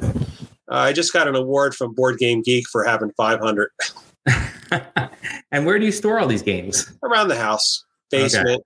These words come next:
Speaker 1: shelf
Speaker 2: Sure.
Speaker 1: on the hallway. They, you know, fit 'em everywhere. I'm
Speaker 2: Oh, that's
Speaker 1: actually, I'm actually in the process of trying to, uh, trim down because there's some we just don't play and probably will ne-,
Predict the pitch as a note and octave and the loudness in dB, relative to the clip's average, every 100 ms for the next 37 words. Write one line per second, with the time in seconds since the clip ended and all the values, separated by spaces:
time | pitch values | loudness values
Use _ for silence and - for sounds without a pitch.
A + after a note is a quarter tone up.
0 | _ _ - - C3 A#2+ B2 A#2 A2+ A#2+ | _ _ -10 -2 0 2 0 0 0 0
1 | A#2 A#2+ A2+ A#2 B2+ - D3+ G3 - F#3 | 2 2 2 0 -2 -8 -4 -4 0 2
2 | F#3+ - G#3 F3 D#3+ F#3 E3 A#2+ A2 G#2 | 2 0 0 0 0 0 0 0 0 0
3 | G2+ G#2 _ _ _ _ - - - F3 | 0 -2 _ _ _ _ -20 -20 -4 0
4 | F#3 F3+ - E3+ D#3 D3 D#3 E3+ E3+ D#3+ | 2 2 0 0 0 0 0 0 0 0
5 | C#3 C3 B2+ - B2+ B2 C3 A2+ A#2+ - | 2 2 2 0 0 2 0 0 -2 -2
6 | B2+ A#2+ A#2 B2+ A2+ A2 G2 - C3 A#2+ | 0 2 0 0 0 0 0 0 -2 2
7 | A#2 A2+ B2 - - - - _ A#2+ A2+ | 0 0 -2 -8 -10 -10 -12 _ -4 0
8 | A#2 A2+ A#2 A2 - A#2+ A2+ G#2+ A2 - | 0 0 0 0 0 0 -2 0 0 0
9 | G#2+ G2+ A2+ A2 G#2+ G#2+ A2 G#2 G2+ G#2 | -2 -2 0 2 0 0 0 0 0 0
10 | G#2 | 0